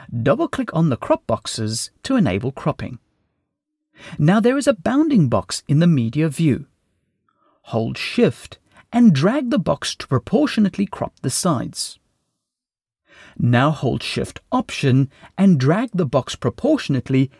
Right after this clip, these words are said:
to add softness to the sides. The top media needs to be cropped a bit more,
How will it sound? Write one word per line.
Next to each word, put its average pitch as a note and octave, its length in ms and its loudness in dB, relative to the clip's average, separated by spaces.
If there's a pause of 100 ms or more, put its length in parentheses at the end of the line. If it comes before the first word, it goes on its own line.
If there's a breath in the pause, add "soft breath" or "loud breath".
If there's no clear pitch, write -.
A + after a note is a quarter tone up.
(120)
to - 140 -4 (100)
add E3 280 0
softness - 580 -4
to B2 120 -4
the C3+ 100 -2
sides. - 640 -4 (1700 loud breath)
The C3 140 2
top - 300 -6
media C#3+ 540 2
needs G#3+ 280 0
to - 80 -6
be A#3 100 0
cropped - 400 -6
a - 60 -6
bit A#2+ 260 -4
more, C3+ 440 2